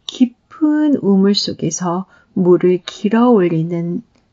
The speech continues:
그런 수고를 해야 합니다. 또 가까운 곳에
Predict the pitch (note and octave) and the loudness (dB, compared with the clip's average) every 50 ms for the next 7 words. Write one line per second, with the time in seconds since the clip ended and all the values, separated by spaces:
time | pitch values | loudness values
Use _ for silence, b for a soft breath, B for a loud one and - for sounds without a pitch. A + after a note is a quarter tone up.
0 | _ _ _ _ - - - D3+ D3+ D3 D3 D#3 - - - - - A#3 A3+ G#3+ | _ _ _ _ -10 -10 -8 -6 -6 -8 -6 -6 -6 -6 -6 -4 -2 -2 0 2
1 | A3+ A#3 A3 A3 G#3 G#3+ G#3+ G#3+ F#3 D#3 C#3+ C#3 C#3 C#3 D3 D3 _ _ _ _ | 2 2 4 2 2 2 2 2 2 0 -2 -4 -6 -8 -10 -12 _ _ _ _
2 | _ _ _ _ _ _ _ _ _ _ _ _ _ _ _ _ _ _ _ _ | _ _ _ _ _ _ _ _ _ _ _ _ _ _ _ _ _ _ _ _
3 | _ _ _ _ _ _ _ _ _ _ _ _ _ _ _ _ _ _ _ _ | _ _ _ _ _ _ _ _ _ _ _ _ _ _ _ _ _ _ _ _
4 | _ _ _ _ _ _ _ _ _ _ _ - - D4+ D4+ - G3+ F3 - - | _ _ _ _ _ _ _ _ _ _ _ -6 -4 -4 -2 -4 -6 -6 -6 -2
5 | - B3+ C4 B3+ A#3+ G#3+ F#3 F#3+ - C4 D4 C#4+ A3+ - | -2 0 2 2 2 2 0 -2 -4 -2 -2 -2 -4 -6